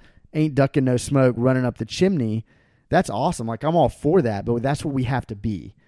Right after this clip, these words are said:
We can't be, like, falling back from that. Um, and that plays into the vibes like y'all were talking about earlier too. Like, it all,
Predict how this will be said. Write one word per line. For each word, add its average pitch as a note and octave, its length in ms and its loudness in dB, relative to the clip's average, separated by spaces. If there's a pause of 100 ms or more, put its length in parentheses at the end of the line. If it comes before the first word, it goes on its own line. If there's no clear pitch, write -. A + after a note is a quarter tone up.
(320)
We C3 120 -2
can't D#3 380 0
be, C3+ 180 2
like, A#2 220 -2
falling A2+ 400 0
back G#2+ 340 -6
from G2+ 300 -8
that. F2 300 -10 (640)
Um, F#2+ 460 -6
and C#3+ 140 0
that F#3 140 2
plays F3 240 2
into E3+ 160 0
the C#3 100 2
vibes B2+ 460 2
like A#2 180 -2
y'all A#2 120 0
were A2+ 100 0
talking G#2+ 280 -4
about G2 180 -4
earlier F#2+ 360 -2
too. A2 340 -2
Like, F#2+ 200 -6
it A2 80 -4
all, A#2 360 -2